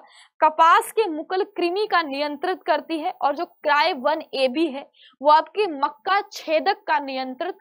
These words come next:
करती है। इन दोनों बातों को नोट करना, ये आपसे पूछा जाता है। नीचे आप इसके पेज पे आओगे तो यहाँ पर आपको पेस्ट रेजिस्टेंस प्लांट आरएनए इंटरफेरेंस टेक्निक दिया है। आपको इसका कुछ ज्यादा नहीं पूछेगा, आपको एक बार रीड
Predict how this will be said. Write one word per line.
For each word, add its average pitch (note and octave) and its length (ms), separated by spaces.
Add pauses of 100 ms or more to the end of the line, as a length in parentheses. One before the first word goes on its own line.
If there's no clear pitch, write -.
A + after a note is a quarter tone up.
करती A3+ 340
है। G#3+ 160
इन B3+ 100
दोनों D4 280
बातों C#4+ 260
को E4 100
नोट C#4 300
करना, D4 200
ये D#4+ 120
आपसे C#4 240
पूछा C#4+ 360
जाता A3 300
है। - 60 (540)
नीचे F4+ 380
आप A4 200
इसके A4 280
पेज F#4 320
पे G#4+ 140
आओगे D#4+ 300
तो F#4+ 100
यहाँ D#4 320
पर F#4 160
आपको D#4 340
पेस्ट F#4 500
रेजिस्टेंस D4 720
प्लांट D4 460
आरएनए D4+ 440 (180)
इंटरफेरेंस D4+ 720
टेक्निक C#4+ 460
दिया B3+ 200
है। C4 140 (600)
आपको G4 440
इसका A4 340
कुछ A4 320
ज्यादा D4+ 340
नहीं G4+ 140
पूछेगा, E4 380
आपको E4+ 280
एक F#4 120
बार G4+ 220
रीड F#4 300